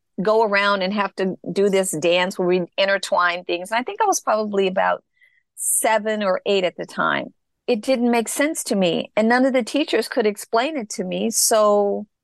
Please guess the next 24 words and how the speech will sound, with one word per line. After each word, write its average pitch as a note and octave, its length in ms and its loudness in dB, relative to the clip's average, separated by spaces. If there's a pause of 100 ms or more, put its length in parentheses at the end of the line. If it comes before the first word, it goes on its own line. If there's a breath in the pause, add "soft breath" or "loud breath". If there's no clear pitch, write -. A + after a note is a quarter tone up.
(140)
I G3+ 80 0
said A3+ 200 -4
I A#3 100 4
wasn't A3 320 0
gonna G#3 180 0
do A#3+ 220 0
it. - 80 2
And F#3+ 60 -2
they F#3+ 80 2
said, - 260 0
you G#3+ 120 0
know, G3+ 140 4
"Yes, G3 340 2
but F#3+ 160 -2
Patricia, A3 540 -2
if F#3+ 120 -4
you A#3 120 0
don't G#3+ 260 2
do C#4+ 220 2
this, F#3 440 0 (460)
this A3 180 -2
is A#3 120 2
gonna A3+ 200 2
be G#3+ 300 2